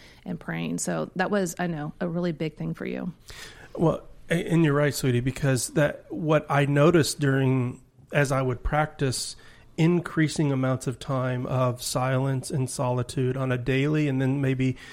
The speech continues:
Speaker 2: even, like, a weekly extended time, I began to recognize that there were patterns in how I thought and felt,
Speaker 1: Mm-hmm.
Speaker 2: that I would be ruminating over s-,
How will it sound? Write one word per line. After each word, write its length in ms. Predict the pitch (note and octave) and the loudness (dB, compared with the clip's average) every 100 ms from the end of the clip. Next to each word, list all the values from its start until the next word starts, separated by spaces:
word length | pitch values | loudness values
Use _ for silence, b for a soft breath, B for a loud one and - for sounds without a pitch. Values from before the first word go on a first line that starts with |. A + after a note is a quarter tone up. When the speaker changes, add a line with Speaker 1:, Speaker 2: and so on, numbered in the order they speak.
| B B | B B
Speaker 2:
even, 240 | C3+ C3+ B2+ | 0 0 0
like, 160 | A#2 | -2
a 80 | B2 | -2
weekly 500 | A#2+ C3+ C3+ C#3+ B2+ | 2 2 2 0 0
extended 640 | A#2+ - - D3 C#3+ B2+ | 0 -6 0 2 4 2
time, 500 | - D3 D3 B2+ B2 - B B B - - | 0 -2 0 0 -2 -6 B B B -14 0
I 300 | D3 E3+ F#3+ | 4 6 6
began 400 | F3 D#3 D#3 D3 | 4 4 4 6
to 80 | C3 | 4
recognize 800 | D3 F#3 D#3+ - C#3 B2 B2 C3+ | 2 2 0 0 2 2 2 0
that 100 | - | 0
there 140 | D3+ | 2
were 100 | C3+ | 2
patterns 1040 | - - D3 F#3 G3+ C3+ A#2 C3 - - - - b b b b - | 0 -4 0 0 2 2 0 -2 -6 -12 -18 -20 b b b b 0
in 120 | C#3 | 0
how 280 | A#2 D3+ C#3+ | 2 2 4
I 220 | C3+ A#2+ | 2 0
thought 580 | - - C#3+ E3 F#3 - - | -4 -2 0 0 -2 -6 -6
and 200 | B2+ B2 | -2 -2
felt, 520 | - D3+ C3+ - - - F#3 | -4 -4 -4 -6 -14 -10 -6
Speaker 1:
Mm-hmm. 300 | D#3+ E3+ E3 - - | -6 -4 -6 0 4
Speaker 2:
that 140 | D3 | 6
I 200 | C#3+ D3+ | 8 8
would 340 | D3+ D3 C3+ - - _ - _ | 8 4 2 -8 -20 _ -20 _
be 200 | C#3+ D#3 | 4 6
ruminating 1160 | C#3 C3+ C#3 F3 A#3+ A3+ C#3 A#2 A#2 A#2 A#2 C3 b b b b | 6 4 8 10 10 8 8 6 4 2 2 -2 b b b b
over 300 | D#3+ D#3 D#3 | 6 8 4
s-, 260 | C3+ - | 2 -2